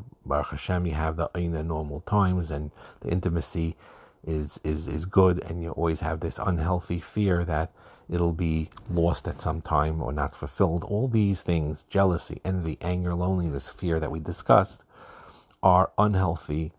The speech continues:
lower level, immature love. And that all of these have a, have a certain, um, common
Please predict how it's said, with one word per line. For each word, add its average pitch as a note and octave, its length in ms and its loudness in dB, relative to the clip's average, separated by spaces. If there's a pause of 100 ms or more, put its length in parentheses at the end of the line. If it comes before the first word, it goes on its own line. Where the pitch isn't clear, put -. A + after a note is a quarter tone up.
(420)
lower G2+ 400 8
level, F2+ 540 2
immature D#2+ 520 -4
love. D#2 440 -4 (1600)
And F#2+ 140 4
that - 180 4
all D3 320 8
of A2 120 6
these F#2+ 300 0
have F2 260 4
a, E2+ 260 0 (600)
have E2+ 240 0
a F2 100 0
certain, G2 540 0 (360)
um, D#2 520 -4
common F#2 380 4